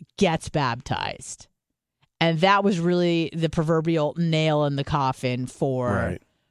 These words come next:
Speaker 1: for, like, the, uh, the, the Ro-, what would you call it? Like, the Roman religion,
Speaker 2: Mm-hmm.
Speaker 1: I guess. Like, the multiple gods and goddesses. But Rome is really kick-ass.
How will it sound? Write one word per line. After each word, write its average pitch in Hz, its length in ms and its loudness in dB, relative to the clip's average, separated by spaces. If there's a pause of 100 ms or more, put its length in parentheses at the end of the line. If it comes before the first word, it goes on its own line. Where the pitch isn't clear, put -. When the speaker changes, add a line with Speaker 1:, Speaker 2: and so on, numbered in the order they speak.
(100)
Speaker 1:
for, 151 300 0
like, 143 300 0
the, 139 220 0
uh, 123 380 0
the, 143 240 0
the 143 140 -2
Ro-, 156 440 2
what 175 180 2
would 180 120 -4
you 196 60 -6
call 165 180 2
it? 143 60 -2
Like, 151 180 -2
the 151 80 0
Roman 147 480 0
religion, 143 760 -2
Speaker 2:
Mm-hmm. 113 220 0
Speaker 1:
I 180 60 2
guess. 180 520 0 (340)
Like, 151 140 0
the 156 100 -12
multiple 151 420 -2
gods 139 500 -2
and 139 120 -2
goddesses. 123 800 -4 (240)
But 190 120 -2
Rome 247 340 4
is 175 100 0
really 139 280 0
kick-ass. 110 840 -6